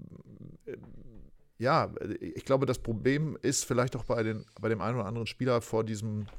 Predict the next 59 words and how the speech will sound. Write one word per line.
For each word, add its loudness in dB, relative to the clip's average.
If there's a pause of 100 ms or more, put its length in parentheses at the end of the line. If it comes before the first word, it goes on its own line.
Klassiker, 6
wie 2
es -2
ja 4
immer 4
gerne 0
gesagt 0
wird, -2
„Ja, 4
jetzt 2
müssen 0
sie, -4
jetzt -4
zählt's 0
auch -4
wirklich“ 2
und -4
so 0
weiter. 4
Vielleicht -2
hat -4
der 2
eine 0
oder 0
andere -2
da 4
auch 0
verkrampft. -4 (340)
Ich -20
glaube, 6
da 4
fällt 4
es -4
ihnen -2
dann 0
vielleicht 0
tatsächlich 0
in -2
der -2
Champions -4
League 0
auch 0
ein -6
bisschen -2
leichter, 2
weil 4
das 0
ja 0
die, 0
ich -12
glaube, -8
du 4
hast 4
den -2
Begriff 0
auch 6
hier 4
schon 0
verwandt, 2